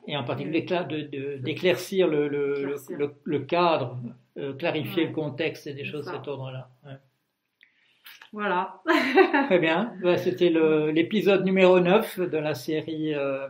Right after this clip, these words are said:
Speaker 1: Pa-, Paul et Stéphanie. Euh, nous, nous voyons que ça vous inté-,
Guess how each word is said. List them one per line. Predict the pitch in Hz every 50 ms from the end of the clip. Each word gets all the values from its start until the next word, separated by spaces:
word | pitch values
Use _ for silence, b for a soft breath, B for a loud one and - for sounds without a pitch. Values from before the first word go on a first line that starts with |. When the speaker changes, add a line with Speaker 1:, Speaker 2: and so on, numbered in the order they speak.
| 127 -
Speaker 1:
Pa-, | 170 170 175
Paul | - 156 151
et | 151 143
Stéphanie. | - - 165 143 - - 147 139 143 156 180 B B B B B B B B -
Euh, | - 147 139 143 139 139 139 139 143 135 127 127 - - 320 190 170 - -
nous, | 170 180 202 - -
nous | 175 170
voyons | 160 160 160 156 160
que | 156
ça | - 170
vous | 139 135 131 139
inté-, | 143 135 123 - 196 -